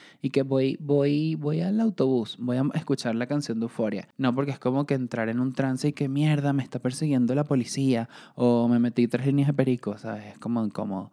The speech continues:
Un buen soundtrack es increíble. Me acuerdo lo que hacían antes en las películas estas de,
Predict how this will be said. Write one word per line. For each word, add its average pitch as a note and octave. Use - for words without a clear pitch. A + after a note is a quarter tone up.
Un D3
buen D3
soundtrack D#3
es A#2+
increíble. A2+
Me B2+
acuerdo C3+
lo F3+
que C#3
hacían B2
antes C3
en E3+
las C#3+
películas A#2
estas A#2+
de, C3+